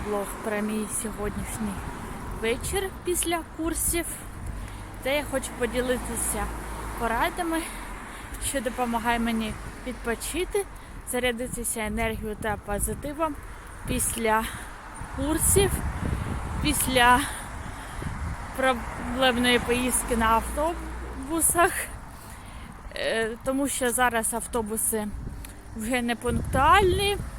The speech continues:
Мій сьогоднішній автобус, е, на якому я, звичайно, їжджу, зовсім не прийшов,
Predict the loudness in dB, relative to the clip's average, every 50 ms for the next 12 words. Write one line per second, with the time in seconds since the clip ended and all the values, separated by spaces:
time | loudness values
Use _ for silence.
0 | -4 -2 0 0 0 0 -2 -2 -4 -4 -4 0 2 4 4 4 4 4 4 2
1 | 2 2 0 -4 -2 2 4 4 4 2 0 0 2 2 2 4 2 2 4 4
2 | 4 2 2 0 -2 -4 -4 -4 -6 -6 -6 -6 -6 -6 -4 -4 -2 -2 0 2
3 | 2 2 2 2 2 2 2 0 0 0 2 4 6 6 6 4 2 0 0 2
4 | 2 2 2 0 -4 -4 -4 -2 0 0 2 2 2 0 0 -4 -6 -6 -4 0
5 | 0 0 0 0 2 2 2 2 2 0 -2 -4 -6 -8 -8 -8 -8 -10 -6 -4
6 | 2 4 4 4 4 2 0 0 0 -2 -4 -2 -2 -2 0 0 2 2 2 2
7 | 0 -4 -2 -2 0 2 2 0